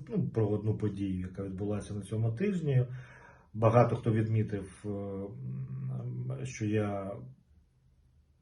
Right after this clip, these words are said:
ну, більше часу присвятив цій темі, ніж, е, вона того вартує, можливо, так, це вбивство Портнова, юриста відомого українського, так, який створив просто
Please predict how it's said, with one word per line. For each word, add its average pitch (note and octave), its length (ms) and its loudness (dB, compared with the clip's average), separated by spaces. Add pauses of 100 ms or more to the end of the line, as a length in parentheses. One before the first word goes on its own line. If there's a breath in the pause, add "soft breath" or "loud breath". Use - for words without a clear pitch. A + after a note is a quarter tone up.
(240)
ну, C#3+ 200 4
більше A2+ 500 4
часу G#2+ 340 2
присвятив G#2+ 520 -6
цій G#2+ 180 -6
темі, G2+ 360 -4
ніж, G2 460 -12 (580 loud breath)
е, B2 40 -6 (220)
вона A2+ 300 6
того A2 280 4
вартує, A#2 440 4
можливо, G#2 580 6
так, - 340 -4
це G#2 320 0
вбивство G2 600 -2
Портнова, C3 800 0 (160)
юриста B2+ 500 0
відомого B2 420 0
українського, G2+ 720 -4
так, C3+ 280 -4
який F#2+ 220 -10
створив G#2 480 -4 (840 soft breath)
просто G2+ 720 -4